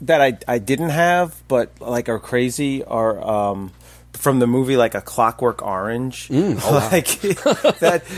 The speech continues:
Speaker 1: that, uh, so originally that was, like, the most rare pop you could get because I think they made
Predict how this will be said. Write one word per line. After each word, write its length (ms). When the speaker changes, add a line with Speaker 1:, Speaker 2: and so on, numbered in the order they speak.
Speaker 1:
that, 320
uh, 120
so 240
originally 480
that 180
was, 140
like, 180
the 80
most 320
rare 500
pop 440
you 100
could 220
get 440
because 680
I 80
think 300
they 140
made 500